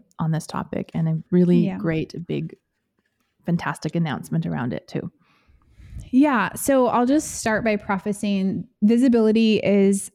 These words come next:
Speaker 2: a topic and a concept that we've been really immersed in for the better part of, like, the last nine months, I would say.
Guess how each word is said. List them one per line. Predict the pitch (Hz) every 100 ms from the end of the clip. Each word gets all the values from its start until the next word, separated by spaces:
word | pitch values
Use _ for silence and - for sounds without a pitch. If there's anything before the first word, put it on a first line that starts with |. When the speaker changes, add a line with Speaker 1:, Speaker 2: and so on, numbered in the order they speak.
| -
Speaker 2:
a | 202 _ _ -
topic | - 117 185 214 226
and | 190
a | 190
concept | - 180 180 185 185
that | - -
we've | 190 185
been | 180 170 175 190 185 _ -
really | 202 240 269
immersed | 254 202 160 165 - 196
in | 196 202 208
for | 196 202 190
the | 185
better | 180 160 175
part | 185 - 180 175 -
of, | 170 165 165
like, | 156 -
the | 156
last | - - -
nine | 180 160 165 180
months, | 175 233 277 - -
I | 240
would | 247 240
say. | 254 247 247